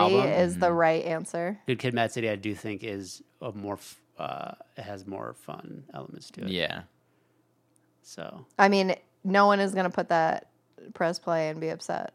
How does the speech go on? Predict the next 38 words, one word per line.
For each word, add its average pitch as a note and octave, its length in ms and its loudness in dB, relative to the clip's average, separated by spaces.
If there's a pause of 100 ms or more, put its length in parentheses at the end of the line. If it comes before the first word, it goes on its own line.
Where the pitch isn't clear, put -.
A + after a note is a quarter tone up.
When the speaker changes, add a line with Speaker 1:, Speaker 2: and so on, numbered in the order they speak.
Speaker 2:
on F3 240 -4
Good - 220 -10
Kid, - 120 -18
Mad A#3 260 -14
City. - 280 -14 (200)
Speaker 1:
Some - 200 -10
people F2+ 220 -16
might, F2 240 -16
but F#2 200 -10 (680)
those G2+ 180 -12
people F#2 180 -12
are F#2 100 -8
dumb. A2 320 -4 (680)
Speaker 3:
They're G2+ 160 0
the F#2+ 80 0
kind F#2 160 -4
of F2 40 -8
people F2 180 -4
who F2 60 -4
listen E2+ 240 -8
to D#2+ 120 -2
A D#2+ 60 -4
Beginner's F2 420 -6
Mind. E2+ 460 -8
Speaker 1:
They're C3+ 140 0
the C3 80 -2
kind C#3+ 120 2
of C3 60 0
people A#2 240 0
who G#2+ 200 -2
say G#2+ 220 -6
rap F#2+ 360 -8
is - 140 -12
crap. F#2+ 500 -10
<laughs> - 80 -12
Speaker 3:
Yeah. A2+ 460 6
<laughs> C#3+ 320 0
Speaker 1:
Like G#3 680 6